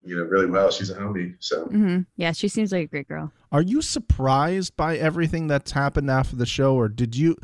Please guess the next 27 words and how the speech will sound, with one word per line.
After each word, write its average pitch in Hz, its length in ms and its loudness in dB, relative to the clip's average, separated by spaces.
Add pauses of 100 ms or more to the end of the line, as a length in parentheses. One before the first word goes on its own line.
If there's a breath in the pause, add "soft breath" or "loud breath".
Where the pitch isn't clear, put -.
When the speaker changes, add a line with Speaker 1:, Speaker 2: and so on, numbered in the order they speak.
(400 loud breath)
Speaker 3:
'cause 156 300 2
I'm 175 180 4
t-, - 140 2 (100)
the, 143 240 -2
just 190 320 -2
the 214 120 2
amount 151 400 4
of 131 100 0
stuff - 340 2
is 113 160 -2
like, 117 220 0
even 165 260 4
for 143 160 4
us 120 200 2
recapping 120 520 0
this, 135 260 0 (440 soft breath)
I 143 160 4
had 135 100 4
to 113 80 0
step 127 280 2
Speaker 1:
<laughs> 107 60 2
Speaker 3:
back 110 160 -2
from 139 200 2
it. 147 160 0
Like, 123 240 -2
I 135 100 -2
just, 131 320 -6